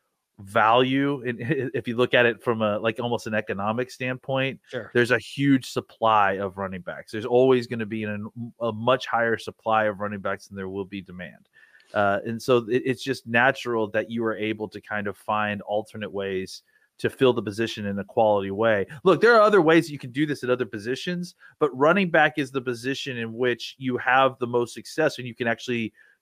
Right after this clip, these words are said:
Speaker 1: artificially create the most production
Speaker 2: Yes.
Speaker 1: without having to pay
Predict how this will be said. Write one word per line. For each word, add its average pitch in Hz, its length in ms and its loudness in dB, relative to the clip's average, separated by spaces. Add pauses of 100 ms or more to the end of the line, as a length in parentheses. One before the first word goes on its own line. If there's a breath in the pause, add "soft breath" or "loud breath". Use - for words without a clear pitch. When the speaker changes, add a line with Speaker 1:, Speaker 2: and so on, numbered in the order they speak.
(200 soft breath)
Speaker 1:
artificially 135 720 2
create 127 580 0
the 113 80 -6
most 117 380 0
production 113 680 -4
Speaker 2:
Yes. 107 360 -10
Speaker 1:
without 143 340 4
having 120 360 0
to 107 100 -14
pay 113 560 -2